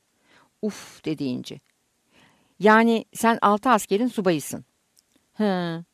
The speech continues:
dokuz yıldan beri." "Her bayramda?" diye sordu. "Hı, her bayramda."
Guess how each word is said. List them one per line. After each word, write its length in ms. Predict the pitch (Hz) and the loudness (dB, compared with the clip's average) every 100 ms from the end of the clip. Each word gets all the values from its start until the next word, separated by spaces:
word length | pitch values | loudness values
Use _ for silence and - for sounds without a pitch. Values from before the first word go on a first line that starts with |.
| - | -4
dokuz 300 | 208 226 170 | -2 -2 -2
yıldan 380 | 156 147 135 127 | -4 -2 -4 -6
beri." 220 | 104 139 _ _ _ _ _ | -8 -14 _ _ _ _ _
"Her 200 | 240 370 | 2 4
bayramda?" 520 | 539 508 294 180 123 - _ _ 160 | 4 2 0 -2 -6 -10 _ _ -10
diye 160 | 131 | -10
sordu. 360 | 127 - - - _ _ _ _ _ | -8 -12 -12 -16 _ _ _ _ _
"Hı, 320 | 208 214 147 - _ | -2 0 -2 -8 _
her 240 | 226 220 | 0 2
bayramda." 440 | 170 135 120 - | 2 2 -2 -8